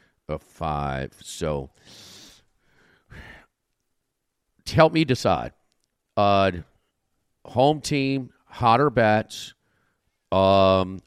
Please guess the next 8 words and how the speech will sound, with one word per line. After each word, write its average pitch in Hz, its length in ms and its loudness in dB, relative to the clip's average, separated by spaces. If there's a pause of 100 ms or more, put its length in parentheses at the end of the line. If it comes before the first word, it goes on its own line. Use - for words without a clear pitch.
over 113 360 2
a 98 80 4
much 110 400 -4
longer, 120 920 4 (480)
uh, 95 300 2
f-, - 360 -8
you 117 140 -8
know, 82 180 -10